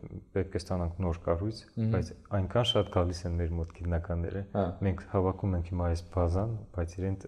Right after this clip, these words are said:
Speaker 1: ասում ենք՝ «Մի քիչ սպասեք,
Speaker 2: Մհմ, մհմ։
Speaker 1: որ ստանանք», ու արդեն, բայց այդ լավ է, որ իրենք գալիս են։
Speaker 2: Հա, մհմ։
Speaker 1: Ը, բիզնեսի մասով ավելի շատ դրսից գալիս են, մի քիչ իրենք, ը,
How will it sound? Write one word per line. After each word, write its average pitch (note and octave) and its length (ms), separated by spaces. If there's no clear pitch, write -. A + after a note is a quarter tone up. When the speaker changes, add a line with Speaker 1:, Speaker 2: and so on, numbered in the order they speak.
Speaker 1:
ասում F#2 340
ենք՝ E2+ 160
«Մի F2+ 160
քիչ - 180
սպասեք, - 500
Speaker 2:
Մհմ, A#2 220
մհմ։ A#2 440
Speaker 1:
որ G2 320
ստանանք», G#2 680
ու F#2 80
արդեն, G#2 320
բայց F#2+ 160
այդ A2 220
լավ F2+ 180
է, D#2+ 60
որ D#2+ 240
իրենք E2 260
գալիս E2+ 340
են։ G2+ 180
Speaker 2:
Հա, G#2+ 160
մհմ։ - 480
Speaker 1:
Ը, F#2+ 160
բիզնեսի G2 560
մասով - 500
ավելի F#2+ 340
շատ F2+ 320
դրսից - 500
գալիս G2 340
են, B2 160
մի G2 140
քիչ F#2+ 220
իրենք, F2+ 360
ը, F2+ 140